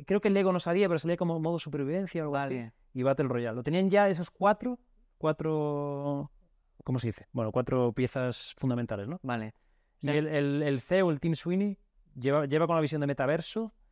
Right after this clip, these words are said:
Speaker 1: años. Años desde, creo que desde que ya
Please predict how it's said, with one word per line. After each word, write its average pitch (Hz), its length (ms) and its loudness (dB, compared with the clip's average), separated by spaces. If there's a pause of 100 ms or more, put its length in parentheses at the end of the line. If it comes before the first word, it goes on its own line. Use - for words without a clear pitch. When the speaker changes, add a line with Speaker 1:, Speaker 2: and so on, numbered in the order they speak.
(380)
Speaker 1:
años. 127 500 -2 (440)
Años 147 300 2
desde, 131 240 -2
creo 131 140 2
que 180 220 2
desde 120 300 0
que 107 340 0
ya 120 200 2